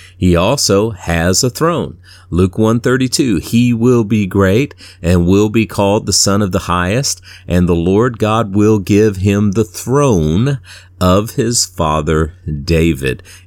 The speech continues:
in fulfillment of the Davidic covenant. He also has a kingdom. Luke twenty-three forty-two, "And he said to Jesus," this was the thief on the cross,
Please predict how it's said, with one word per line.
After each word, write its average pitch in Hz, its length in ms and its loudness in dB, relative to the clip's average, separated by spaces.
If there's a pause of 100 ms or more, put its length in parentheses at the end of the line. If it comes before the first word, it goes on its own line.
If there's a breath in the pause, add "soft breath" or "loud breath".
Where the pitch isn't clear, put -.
in 92 240 2
fulfillment 90 840 -2 (320)
of 80 240 -2
the 78 320 0 (340 soft breath)
Davidic 76 480 -2 (220)
covenant. 76 340 -4 (300 loud breath)
He 104 160 2
also 113 520 0
has 85 580 -2 (100)
a 120 160 0
kingdom. 120 540 -2
Luke 87 280 -2 (360)
twenty-three 107 540 0
forty-two, 120 720 -2 (320 loud breath)
"And 95 220 0
he 104 160 2
said 120 380 0
to 143 100 -2
Jesus," 104 680 0
this - 300 -4
was 87 180 0
the 92 140 -2
thief 92 340 -2
on 107 160 -4
the 123 60 -6
cross, 76 500 -2